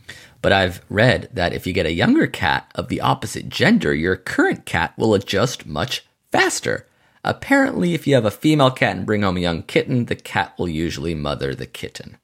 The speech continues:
So, here's what my friend and I are thinking. Since I can't persuade my dad to let us adopt another cat, I'm gonna just adopt the kitten behind my parents' back. My mom will totally love a new kitten.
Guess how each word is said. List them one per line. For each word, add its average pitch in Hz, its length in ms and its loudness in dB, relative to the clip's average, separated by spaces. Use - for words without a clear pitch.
So, - 400 0
here's 110 260 4
what 123 100 2
my 113 140 2
friend 92 320 -2
and 78 100 0
I 73 80 0
are 73 80 -2
thinking. - 440 -12
Since - 220 -6
I 101 80 0
can't 254 320 -2
persuade 175 480 0
my 98 160 0
dad 101 300 2
to 98 60 -6
let 90 180 -2
us 87 100 -6
adopt 80 320 -2
another 76 240 -8
cat, - 400 -2
I'm 208 220 2
gonna 143 160 4
just 95 220 -4
adopt 101 340 0
the 107 80 0
kitten - 340 0
behind 269 560 -4
my 240 140 2
parents' - 440 -8
back. - 440 -10
My 117 200 4
mom 131 360 6
will 113 160 2
totally 139 500 4
love 90 240 2
a 69 60 -4
new 71 160 -4
kitten. - 400 -6